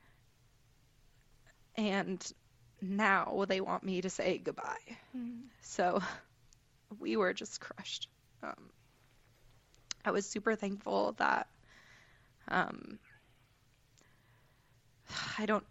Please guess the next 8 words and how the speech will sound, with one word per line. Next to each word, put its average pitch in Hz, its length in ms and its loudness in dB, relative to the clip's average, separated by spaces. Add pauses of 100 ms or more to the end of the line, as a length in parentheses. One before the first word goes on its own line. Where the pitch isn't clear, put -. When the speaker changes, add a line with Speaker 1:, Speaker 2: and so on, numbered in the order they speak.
Speaker 1:
they 202 360 0 (200)
decided 202 640 4
that - 300 4
he 196 240 0
needed 175 340 -2
a 185 40 -4
blood - 260 -4
transfusion, 240 920 -2